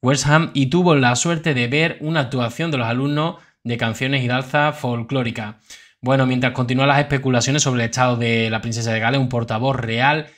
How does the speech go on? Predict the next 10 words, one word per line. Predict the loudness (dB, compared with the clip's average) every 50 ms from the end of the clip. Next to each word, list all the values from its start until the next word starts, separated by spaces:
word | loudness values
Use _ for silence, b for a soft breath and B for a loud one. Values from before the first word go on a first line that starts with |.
| B B B B -10
dio | -4 0 2 2 2 2 0
una | -4 -2 -2 0 2 2 0
actualización | 0 -2 -2 -2 -2 -2 -2 -2 -2 -2 -2 0 0 0
diciendo | -2 -2 -2 -2 -2 -2 0 0 0 -2 -2
que | -2 -4 -4
sigue | -4 -4 -2 -2 -2
estando | -2 -2 -4 -4 -4 -4 -4 -4
bien, | -2 -2 -2 0 0
es | -2 -4 -4
decir, | -4 -4 -2 -2 -2 -2 -2 -6